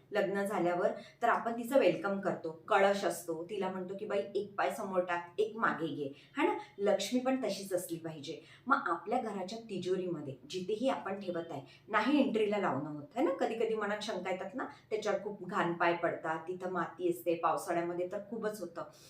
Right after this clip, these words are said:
मग आपल्या तिजोरीमध्ये हे छोटेसे, आ, तुम्ही तुमच्या हिशोबाने घेऊ शकता, ही पावलं आपल्याला आपल्या तिजोरीत ठेवायची आहे, जिथे आपण पैसे ठेवत आहे, पण बाहेर ना येत आहे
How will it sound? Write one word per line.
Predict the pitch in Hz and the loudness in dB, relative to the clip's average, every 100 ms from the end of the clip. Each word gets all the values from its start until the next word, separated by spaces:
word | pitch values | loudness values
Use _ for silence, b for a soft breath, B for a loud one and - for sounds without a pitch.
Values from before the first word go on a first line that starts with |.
| B B 254 | B B 4
मग | |
आपल्या | 233 - 254 | 6 6 4
तिजोरीमध्ये | 277 202 180 220 226 185 170 - B B | 4 4 4 4 2 0 -2 -2 B B
हे | 277 277 | -6 -6
छोटेसे, | - 226 - - 208 - - - - _ - | -4 -6 -4 2 2 2 -4 -8 -16 _ -6
आ, | 269 330 - | -6 -6 -8
तुम्ही | 240 208 214 214 | -6 -4 -4 -4
तुमच्या | 226 214 214 269 | -6 -6 -4 -4
हिशोबाने | - 190 175 170 | -4 -4 -2 -2
घेऊ | 170 139 | -2 -6
शकता, | - - - - B B B - | -8 -12 -10 -10 B B B 0
ही | 294 | 4
पावलं | 233 165 170 175 - | 8 8 8 4 0
आपल्याला | 170 - 185 180 | -8 -4 0 0
आपल्या | 180 190 | 0 -4
तिजोरीत | 226 196 165 160 165 156 | -2 -2 -2 -2 -4 -4
ठेवायची | 135 131 131 127 | -6 -6 -6 -8
आहे, | 139 | -8
जिथे | 170 175 185 | -8 -4 -4
आपण | 175 160 | -2 2
पैसे | 165 147 - | 2 2 0
ठेवत | 165 147 139 | -8 -8 -8
आहे, | - B B | -10 B B
पण | 311 285 | 2 8
बाहेर | 180 - 202 247 | 10 10 8 8
ना | 262 294 | 6 4
येत | - 170 | 2 2
आहे | 135 - | -2 -6